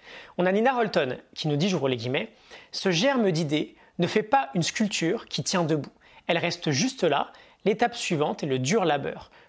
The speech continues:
Pouvez-vous vraiment le transformer en une sculpture ? » Je ferme les guillemets. Et ça aussi, on va en avoir pleinement conscience.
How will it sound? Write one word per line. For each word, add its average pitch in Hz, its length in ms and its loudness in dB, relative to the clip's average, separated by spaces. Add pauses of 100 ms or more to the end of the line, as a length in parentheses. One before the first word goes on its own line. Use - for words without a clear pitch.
(120)
Pouvez-vous 160 400 2
vraiment 165 520 0
le 147 100 2
transformer 139 600 -6 (120)
en 143 80 -4
une 135 120 -4
sculpture ? » - 560 -10 (460)
Je - 140 -8
ferme 165 240 2
les 143 80 2
guillemets. 135 260 -10 (480)
Et 175 60 0
ça 233 200 2
aussi, 165 240 -2
on 185 80 4
va 143 100 0
en 135 60 -2
avoir 127 200 -2
pleinement 160 300 0
conscience. 160 540 -6